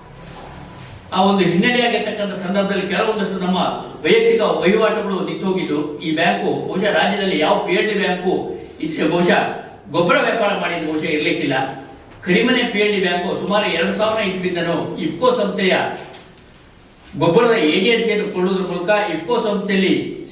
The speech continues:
ಷೇರನ್ನು ತೊಡಗಿಸೋದ್ರ ಮೂಲಕವಾಗಿ ಗೊಬ್ಬರದ ವ್ಯಾಪಾರನ ಶುರು ಮಾಡಿತ್ತು. ಆ ಗೊಬ್ಬರದ ವ್ಯಾಪಾರವು ನಮ್ಮ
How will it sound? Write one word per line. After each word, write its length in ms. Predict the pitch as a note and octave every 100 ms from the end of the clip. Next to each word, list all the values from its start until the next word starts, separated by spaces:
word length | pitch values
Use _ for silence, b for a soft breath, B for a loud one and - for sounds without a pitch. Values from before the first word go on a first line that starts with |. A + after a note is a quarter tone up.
| -
ಷೇರನ್ನು 400 | F3+ A#3+ B3+ A#3 G3+
ತೊಡಗಿಸೋದ್ರ 440 | G3 F#3+ F#3+ F3
ಮೂಲಕವಾಗಿ 640 | E3 D#3 F3 D#3+ G#3 G#3 -
ಗೊಬ್ಬರದ 300 | E3+ A3+ G3+
ವ್ಯಾಪಾರನ 380 | - F3 E3+ D#3
ಶುರು 120 | D#3+
ಮಾಡಿತ್ತು. 720 | D#3+ D#3 D3 D3+ - - - B B B
ಆ 60 | -
ಗೊಬ್ಬರದ 400 | - E3 A#3+ B3
ವ್ಯಾಪಾರವು 880 | A#3 A3+ G3+ F#3+ G3 E3 - - -
ನಮ್ಮ 180 | E3+ F#3+